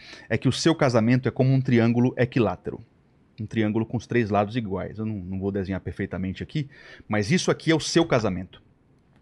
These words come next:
O casamento bíblico, à luz da palavra de Deus, ele não é composto por duas pessoas, Vilela. Ele é composto por três pessoas. Então aqui em cima você tem Deus.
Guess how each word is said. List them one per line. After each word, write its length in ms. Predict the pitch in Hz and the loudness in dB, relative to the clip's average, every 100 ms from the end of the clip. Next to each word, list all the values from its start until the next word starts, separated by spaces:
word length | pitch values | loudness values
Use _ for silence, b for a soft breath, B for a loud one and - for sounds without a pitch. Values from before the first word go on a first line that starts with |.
| _ | _
O 60 | 123 | -4
casamento 500 | - 165 147 135 123 | 0 2 4 2 0
bíblico, 460 | 98 147 110 98 101 | -2 -2 -2 -4 -2
à 40 | |
luz 200 | 110 131 | 0 2
da 100 | 120 | 2
palavra 340 | - 110 107 98 | 2 2 2 0
de 80 | |
Deus, 480 | 90 123 107 - - _ - | 0 -2 -2 -8 -16 _ 0
ele 160 | 131 | 4
não 100 | 147 | 4
é 60 | 165 | 2
composto 500 | - 131 - 135 127 | 0 -2 -2 -2 -4
por 180 | 131 113 | -6 -4
duas 220 | 123 135 | -2 -2
pessoas, 440 | - 131 - 110 92 | -2 -4 -2 -4 -4
Vilela. 320 | 80 73 - B B B - | -10 -10 -14 B B B -4
Ele 100 | 117 | -2
é 60 | |
composto 400 | 123 127 135 131 | 0 -2 0 -2
por 160 | - 139 | -2 -6
três 320 | - 147 131 | 0 0 0
pessoas. 640 | - - - - - - _ _ _ | -6 -12 -14 -16 -18 -20 _ _ _
Então 260 | 110 110 156 | -8 -2 0
aqui 200 | 139 - | 0 -2
em 100 | 165 | -2
cima 480 | - - 196 110 82 b b b b | -2 0 0 0 -6 b b b b
você 320 | 98 107 - | -8 -4 -4
tem 400 | 143 - 120 123 - _ _ _ _ _ _ - | -2 0 0 0 -4 _ _ _ _ _ _ -16
Deus. 840 | 98 92 113 87 - - - | -4 2 2 0 -10 -18 -18